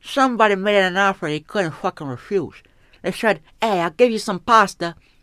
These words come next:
if you give me one of them balls." And he said, "All right, I'll take that fucking deal." Oh, wow. Um, for me personally, I would have refused that offer.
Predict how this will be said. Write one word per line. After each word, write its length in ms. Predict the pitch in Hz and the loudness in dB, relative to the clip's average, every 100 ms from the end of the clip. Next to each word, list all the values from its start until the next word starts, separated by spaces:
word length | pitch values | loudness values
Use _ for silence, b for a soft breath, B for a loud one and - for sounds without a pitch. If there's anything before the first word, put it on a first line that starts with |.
| _ _ | _ _
if 140 | 196 | -8
you 60 | 226 | 2
give 180 | 247 220 | 4 4
me 60 | |
one 160 | 214 202 | 2 0
of 80 | 185 | 0
them 200 | 175 160 | -4 -2
balls." 560 | 220 220 147 104 - _ _ _ _ _ | 2 4 2 -4 -12 _ _ _ _ _
And 320 | 175 175 160 b b b | -6 -6 -6 b b b
he 100 | 202 | -10
said, 280 | - 196 185 | -4 -2 2
"All 220 | 233 165 | 2 2
right, 240 | 117 113 | 0 -4
I'll 100 | 147 | -6
take 220 | - 190 110 | -4 -6 -4
that 180 | 104 | -8
fucking 300 | 117 120 110 | -8 -12 -10
deal." 260 | 104 131 180 _ _ _ - | -10 -10 -12 _ _ _ -2
Oh, 160 | 208 | 2
wow. 520 | 214 226 196 101 - - _ _ _ _ | 4 4 2 -2 -8 -20 _ _ _ _
Um, 520 | - 78 - - - - _ _ _ _ _ _ _ - | -16 -14 -14 -16 -20 -20 _ _ _ _ _ _ _ 0
for 120 | 165 | 4
me 100 | 214 | 4
personally, 420 | 180 185 170 131 | 6 6 6 2
I 60 | 135 | 2
would 140 | 170 | 2
have 80 | 123 | 2
refused 600 | 110 - - 165 175 120 | 0 -2 -4 -2 0 0
that 120 | 98 | 0
offer. 440 | 85 82 - 67 | -2 -4 -6 -10